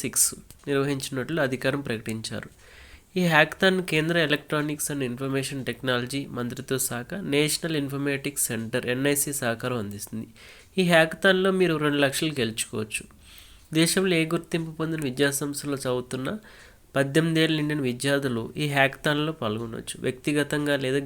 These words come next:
గరిష్టంగా ఐదుగురు సభ్యులతో కూడిన బృందంగా నమోదు చేసుకునే అవకాశం ఉంది. అయితే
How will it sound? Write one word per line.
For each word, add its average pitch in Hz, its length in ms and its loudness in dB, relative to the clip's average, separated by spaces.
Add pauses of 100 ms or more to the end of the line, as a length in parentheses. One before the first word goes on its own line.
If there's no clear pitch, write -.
గరిష్టంగా 139 480 -2 (180)
ఐదుగురు 143 380 2
సభ్యులతో 139 520 2
కూడిన 135 300 0
బృందంగా 127 460 -2 (580)
నమోదు 151 380 2
చేసుకునే 147 420 2
అవకాశం 123 460 -2
ఉంది. 101 140 -10 (600)
అయితే 160 260 2